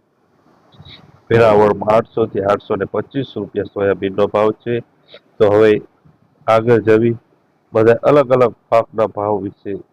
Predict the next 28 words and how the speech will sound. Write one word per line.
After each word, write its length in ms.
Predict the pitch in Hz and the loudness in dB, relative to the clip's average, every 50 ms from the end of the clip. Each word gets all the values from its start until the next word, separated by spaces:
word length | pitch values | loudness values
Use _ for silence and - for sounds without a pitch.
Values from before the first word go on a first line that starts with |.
| _ _ _ _ _ _ - | _ _ _ _ _ _ -4
સતત 180 | 117 101 - - 110 98 - - | -4 -2 0 -2 -2 -2 -2 -4
ને 80 | 107 | -4
સતત 280 | 101 - - 104 - - 101 98 101 - _ - | -4 -2 -4 -4 -2 -2 -2 -4 -4 -6 _ -4
આપણે 360 | 107 104 - - 101 101 95 101 - _ _ _ _ _ _ _ _ _ _ _ _ - | -2 -2 -2 -4 -4 -4 -4 -6 -8 _ _ _ _ _ _ _ _ _ _ _ _ -6
જાણતા 480 | - 98 113 113 113 113 113 135 135 131 | -4 -2 0 0 0 2 2 2 4 4
રહીશું. 380 | 131 135 131 - 143 143 143 - _ _ _ _ _ _ _ _ _ _ | 4 2 0 -2 -6 -10 -10 -10 _ _ _ _ _ _ _ _ _ _
ઘઉં 260 | 123 135 156 170 165 160 151 | 0 2 2 4 4 4 4
લોકવલના 600 | 156 165 165 143 143 156 156 151 147 147 147 139 | 4 4 2 2 2 2 2 2 2 0 0 0
ભાવ 220 | 123 135 139 139 139 135 135 | 2 2 2 2 2 2 2
રાજકોટમાં 840 | 135 139 135 - - 139 139 131 - 131 123 131 131 135 131 131 - _ _ _ _ _ _ _ _ _ _ - | 0 0 0 -2 -4 -4 -4 -4 -4 -6 -6 -2 0 0 0 -2 -4 _ _ _ _ _ _ _ _ _ _ -4
ચારસો 500 | 123 127 131 139 139 139 - - 139 139 | -2 2 2 2 2 0 -2 -6 -6 -6
ને 120 | 135 131 | -6 -8
સત્તાણું 560 | 123 - - 117 113 - - 135 131 131 131 127 | -10 -8 -8 -8 -8 -4 -4 -4 -2 -2 -6 -8
થી 120 | - 120 | -10 -12
પાંચસો 440 | 95 - 110 117 120 117 - - 123 | -6 -4 -2 -2 -2 -4 -8 -10 -10
ને 120 | 117 110 | -8 -10
ત્રીસ 280 | - - 123 147 147 - - | -10 -10 -12 -14 -14 -14 -16
રૂપિયા 320 | 107 98 92 - 101 92 | -18 -16 -14 -12 -12 -12
છે. 200 | - - _ - - _ _ _ _ _ _ _ - - - _ | -12 -14 _ -20 -20 _ _ _ _ _ _ _ -20 -20 -14 _
આમાં 380 | - 113 117 117 123 117 113 107 - _ | -2 0 0 2 2 2 0 0 -2 _
તમે 260 | - 117 110 110 117 117 113 - - | -4 -4 0 2 2 0 0 -2 -4
ભાવ 360 | 104 107 113 117 120 117 110 - _ _ _ - | -2 0 2 2 2 0 -4 -8 _ _ _ -6
જોવા 220 | 117 120 127 127 | -2 0 0 0
માંગતા 420 | 110 113 117 113 113 _ - 113 113 | 2 2 2 0 0 _ -4 -4 -2
હોય 140 | 110 107 | -2 -2
તો 220 | 107 - 117 110 - _ _ _ | -4 -6 -8 -8 -10 _ _ _
વીડિયોને 360 | 110 110 110 107 113 110 107 107 | -10 -10 -8 -4 -4 -2 -2 -2
પુશ 300 | - - 131 151 151 | -4 -6 -8 -8 -8